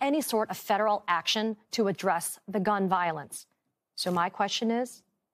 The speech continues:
are we just shouting helplessly into a political void,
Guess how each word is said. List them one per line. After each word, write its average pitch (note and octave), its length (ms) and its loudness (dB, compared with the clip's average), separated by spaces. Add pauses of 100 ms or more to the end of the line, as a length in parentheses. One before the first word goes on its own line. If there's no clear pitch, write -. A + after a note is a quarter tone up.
(240)
are A3 80 2
we C4 140 2
just E4+ 280 -2
shouting G#3 580 0
helplessly A#3+ 760 -2 (340)
into G#3 400 0
a G3 60 -4
political F#3+ 440 -2
void, E3+ 400 -2